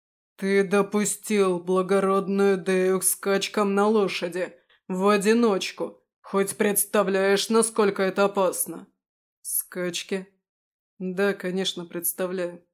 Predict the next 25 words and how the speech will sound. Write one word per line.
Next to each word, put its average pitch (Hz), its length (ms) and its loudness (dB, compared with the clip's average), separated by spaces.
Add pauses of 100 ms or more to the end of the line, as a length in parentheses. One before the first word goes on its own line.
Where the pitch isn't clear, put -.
(260)
В - 100 -16
тот 202 240 0
день 202 240 0
я 185 140 0
готов 190 400 -2
был 185 200 -2
рвать 180 380 -4
на 185 140 -4
себе 190 260 -4
волосы. 175 640 -8 (460)
Мы 196 180 0
бросились 202 540 0
прочесывать 180 760 -4
окрестности, 175 880 -6 (220)
но 185 160 -4
не 180 140 -2
находили 175 580 -4
её. 165 260 -14 (640)
Я 190 140 0
молился 202 540 2
богам, 190 420 0
чтобы 175 380 -8
Эмилина 185 420 -4
не 180 140 -4
пострадала, 180 800 -6